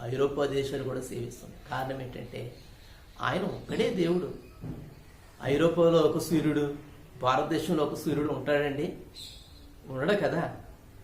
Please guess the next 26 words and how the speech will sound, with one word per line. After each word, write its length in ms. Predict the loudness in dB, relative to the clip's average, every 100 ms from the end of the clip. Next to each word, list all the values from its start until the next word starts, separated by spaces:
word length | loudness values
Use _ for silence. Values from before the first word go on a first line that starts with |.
| -20 -20 -18 -18 -20 -20 -20 -12
మొత్తము 560 | -10 -6 0 4 6 4
భూగోళం 520 | 2 2 6 6 4
అంతటికి 320 | 0 -2 -4
కూడా 280 | -2 0 0
ఒకడే 360 | -2 0 2
సూర్యుడు. 420 | 2 2 0 -2 -4 -12 -18 -20 -12
అలాగే 560 | -6 -4 -2 -2 -4 -6 -12 -18 -18 -16
సమస్త 440 | -8 -2 -2 0 0
మానవ 460 | 2 2 2 2
జాతికి 380 | 2 -2 -4 -6
కూడా 240 | -4 -2
ఒక్కడే 400 | -2 -6 -8 -6
దేవుడు, 720 | -6 -8 -10 -12 -14 -16 -12 -6
ఆయన 260 | -4 -4
ప్రభుని 320 | -6 -6 -4 -6
యేసుక్రీస్తు 580 | -8 -12 -12 -14 -14
వారు. 140 | -14 -14 -18 -20 -20 -14 -12 -10 -6
ఆయన 160 | -4 -4
సమస్త 440 | -4 -2 0 0
మానవాళి 540 | -2 -2 0 0 0 -2
కొరకు, 360 | -6 -8 -10 -10 -8 -2
పాపం 240 | 0 0
యొక్క 140 | -4 -6
విడుదల 300 | -6 -6 -6
కొరకు 260 | -6 -8
ప్రాణం 320 | -10 -10 -10